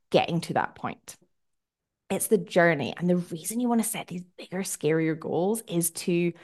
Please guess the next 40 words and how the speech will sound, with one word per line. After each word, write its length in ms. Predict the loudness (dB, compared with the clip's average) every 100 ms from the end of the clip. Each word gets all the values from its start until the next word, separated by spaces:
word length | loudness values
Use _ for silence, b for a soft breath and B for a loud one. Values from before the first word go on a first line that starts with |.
| b b b b _ _ _ _ _ -12
challenge 640 | -8 -2 2 4 6 6
yourself 440 | 4 4 6 6 4
for 80 | 2
what 200 | 2 2
you 80 |
think 240 | -2 -2 -2
is 80 | -2
actually 260 | -4 -6
possible. 640 | -6 -6 -2 0 2 0 -8 _
Like, 240 | -6 -6 -12 _
oftentimes 460 | -2 2 4 4
we're 80 | 6
looking 280 | 6 4 0
around, 320 | 4 4 6
we're 100 | 0
told 320 | 0 2 2
stuff 280 | 4 4 6
as 100 | 4
we're 100 | 2
brought 240 | 4 4 8
up, 280 | 6 6
what 160 | 2 4
is 120 | 4
possible. 600 | 2 0 2 6 6 6 B B B B B _ _ -12 -12 4
We 160 | 8
actually 360 | 8 6 0 0
think 260 | 0 0
we're 120 | 0 2
capable 460 | 4 4 4 4
of 120 | 2
way 240 | 4 4 6
less. 340 | 6 6 2
Certainly, 400 | 0 2 2 2
I 120 | 4
have 100 | 2
found 160 | 2 -2
this 100 | -2
to 60 | -4
be 60 |
true, 320 | -6 -2 -2